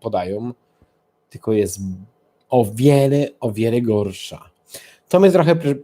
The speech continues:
prze-, przestrasza. Cześć, Dawid.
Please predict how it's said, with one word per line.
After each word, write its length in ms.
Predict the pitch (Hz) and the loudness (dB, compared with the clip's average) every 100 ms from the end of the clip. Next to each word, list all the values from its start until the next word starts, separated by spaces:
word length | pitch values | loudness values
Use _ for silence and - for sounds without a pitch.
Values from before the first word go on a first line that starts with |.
| _ | _
prze-, 480 | - 170 165 - 139 | 2 2 2 -4 -6
przestrasza. 800 | - 160 - 147 120 - 87 82 _ _ _ _ _ _ _ _ - - | -2 -2 2 2 2 -2 -8 -12 _ _ _ _ _ _ _ _ -16 -12
Cześć, 220 | - 120 | -4 -2
Dawid. 340 | 113 98 151 | 0 -2 -4